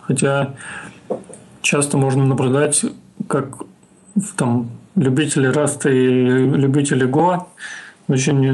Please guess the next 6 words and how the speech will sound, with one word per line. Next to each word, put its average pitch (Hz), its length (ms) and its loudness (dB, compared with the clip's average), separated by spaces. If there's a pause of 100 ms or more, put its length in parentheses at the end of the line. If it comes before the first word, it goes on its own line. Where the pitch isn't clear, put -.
(140)
рьяно 139 320 2
где-нибудь 135 400 2
спорят 143 360 0
в - 40 -14
комментах. 139 560 -2 (1120)
Но 135 420 0